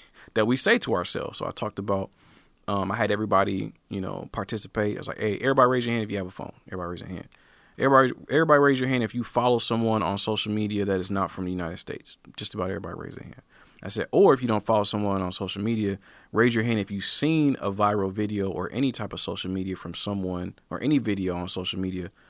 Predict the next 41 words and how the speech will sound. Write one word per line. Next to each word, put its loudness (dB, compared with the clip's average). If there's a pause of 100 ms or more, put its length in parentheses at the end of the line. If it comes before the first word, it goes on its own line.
(120)
from -6
someone 0
who -8
doesn't -6
live -4
in -10
the -6
United -8
States." -8
And -16
just -8
about -8
everybody -6
raised -8
their -8
hand. -8 (800)
And -10
I -6
was -8
like, -4
"All 2
right, 4
I'm -2
gonna -6
take -6
a -8
sharp 0
left -2
turn. -2 (1900)
Who 4
in 2
here 0
is -2
a -2
minority?" -4 (1160)
A -20
few -4
people -8
raised -2
their -6
hand. -6